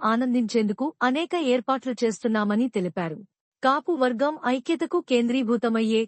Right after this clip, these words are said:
ఈ వనభోజన వేడుకలో ప్రతి కాపు కుటుంబం తప్పక పాల్గొని కార్యక్రమాన్ని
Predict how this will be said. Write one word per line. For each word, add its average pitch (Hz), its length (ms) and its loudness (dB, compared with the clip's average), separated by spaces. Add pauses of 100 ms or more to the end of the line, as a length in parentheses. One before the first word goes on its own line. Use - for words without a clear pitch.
(140)
ఈ 240 140 2
వనభోజన 226 680 0
వేడుకలో 220 540 0 (220)
ప్రతి 269 280 0
కాపు 269 380 -2
కుటుంబం 240 540 -2
తప్పక 220 420 -2
పాల్గొని 214 580 0 (180)
కార్యక్రమాన్ని 240 720 0